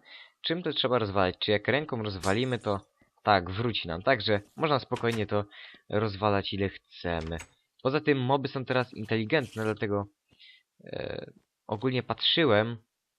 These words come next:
e, jak to działa. Chodzi tutaj o to, że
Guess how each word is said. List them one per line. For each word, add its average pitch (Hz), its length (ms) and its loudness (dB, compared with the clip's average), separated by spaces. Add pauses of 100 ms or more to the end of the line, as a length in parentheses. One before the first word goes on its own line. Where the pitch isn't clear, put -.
(720)
e, 104 140 2
jak 113 220 2
to 117 140 -2
działa. 101 360 4
Chodzi 147 260 0
tutaj 143 180 0
o 139 80 4
to, 131 160 2
że 117 220 2